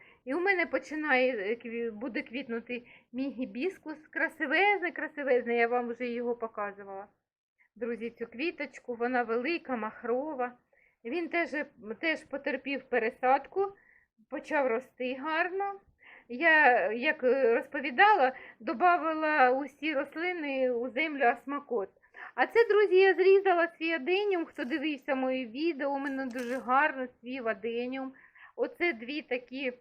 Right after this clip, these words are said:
два такі стовбури я зрізала. Бачите, один стовбурець вже дав, дві гілочки буде на них. Це я зрізала пізніше. У мене одна жіночка забрала його, хоче прививку зробити з нього на свій.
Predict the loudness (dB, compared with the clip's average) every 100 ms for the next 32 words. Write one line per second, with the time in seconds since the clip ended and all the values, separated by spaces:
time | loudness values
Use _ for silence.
0 | _ _ _ -18 -2 -2 -2 -8 -14 -10
1 | -6 -6 -4 -4 2 2 2 -4 -6 -2
2 | 0 0 0 -2 -2 -4 -4 -8 -10 _
3 | -10 -8 -4 -2 0 -2 _ -12 -6 -6
4 | 0 0 0 -4 _ _ _ _ -12 -10
5 | -4 -4 -2 -6 -10 -12 -12 -12 -10 -6
6 | -4 -4 -6 -8 -10 _ _ _ _ _
7 | -14 -6 0 2 2 0 -4 -4 -2 0
8 | -2 -6 -8 0 0 0 -4 -10 -10 _
9 | _ _ _ _ -6 -4 0 0 0 -2
10 | -2 -4 -4 -2 -2 -2 2 2 4 2
11 | 0 0 -2 0 -4 -4 -6 -2 -2 -2
12 | -8 -10 -6 -4 -4 -8 -10 -10 -8 -8
13 | -8 -6 -6 -8 _ -18 -18